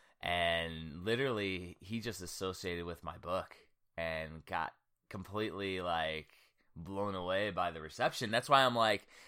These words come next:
he did really bad marketing it, though, for the, the, 'cause it's still available. Like, it's available on Infinite N E S Lives, but it's just a white label.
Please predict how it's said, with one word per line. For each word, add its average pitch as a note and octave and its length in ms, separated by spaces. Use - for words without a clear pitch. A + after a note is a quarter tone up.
he C#3 80
did C3+ 200
really A#2+ 240
bad A2+ 220
marketing G#2+ 560
it, E2 180
though, E2+ 200
for F2 200
the, E2 260
the, E2 180
'cause G#2+ 200
it's C#3+ 140
still F#3+ 180
available. C3+ 580
Like, G#2 420
it's C#3+ 160
available C#3 640
on B2 340
Infinite A#2 300
N A2 80
E F#2 40
S F#2 120
Lives, C3 320
but G#2 60
it's A2 100
just - 180
a G2 60
white F2 220
label. - 340